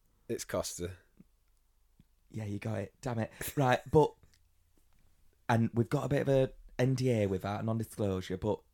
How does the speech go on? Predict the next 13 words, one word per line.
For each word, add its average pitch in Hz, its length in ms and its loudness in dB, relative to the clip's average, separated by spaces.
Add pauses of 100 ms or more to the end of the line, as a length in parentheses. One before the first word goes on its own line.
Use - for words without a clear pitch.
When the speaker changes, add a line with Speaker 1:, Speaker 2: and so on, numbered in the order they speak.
(1000)
Speaker 1:
I 156 120 6
said 190 260 2
it, 110 140 0
you 151 160 2
didn't. 123 320 -2 (500)
Speaker 2:
You 120 260 2
said 101 280 0
it. 92 180 -4 (100)
Speaker 1:
Yeah. 80 260 -12 (360)
Speaker 2:
But 107 100 0
it's - 140 -4
Costa. - 440 -12 (340)
Anyway, 104 480 2